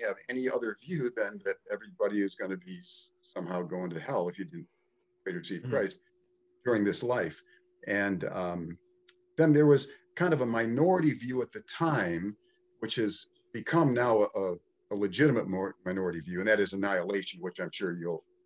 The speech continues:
Speaker 1: you'll deal with in your, uh,
Speaker 2: Right.
Speaker 1: one of your upcoming talks there. Um, but nobody even mentioned anything about ultimate restoration. That was not even a, a topic of consideration.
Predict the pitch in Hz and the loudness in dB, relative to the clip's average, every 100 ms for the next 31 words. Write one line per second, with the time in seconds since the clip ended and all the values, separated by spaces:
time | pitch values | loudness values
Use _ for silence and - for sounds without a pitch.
0 | _ 87 80 80 104 95 87 80 85 80 | _ -8 -8 -4 -2 -2 -2 -6 -8 -8
1 | 78 78 76 78 - - 110 92 80 85 | -8 -8 -10 -10 -10 -10 -6 -6 -6 -8
2 | - 92 90 _ _ _ - 104 - 92 | -8 -16 -18 _ _ _ -4 -4 -4 -4
3 | 82 _ - - - _ - 95 95 90 | -6 _ -20 -20 -20 _ -6 -2 -2 -2
4 | - _ _ _ 120 - _ _ _ _ | -6 _ _ _ -4 -4 _ _ _ _
5 | - 165 180 127 127 113 92 92 117 226 | 2 4 4 2 0 0 0 0 2 2
6 | - 85 80 90 85 110 92 82 82 - | 0 -4 -6 -8 -10 -8 -6 -6 -6 -10
7 | _ _ 113 110 98 - 92 - 82 98 | _ _ -2 -2 -6 -2 -2 -2 -2 -2
8 | 143 - _ _ _ - - - 90 92 | -2 -6 _ _ _ -6 -4 -4 -6 -6
9 | 80 73 - _ _ _ _ _ _ - | -6 -10 -14 _ _ _ _ _ _ -10
10 | - 110 101 95 78 - - 98 85 98 | 0 0 0 -6 -12 -18 -6 -4 -2 -4
11 | 131 | -4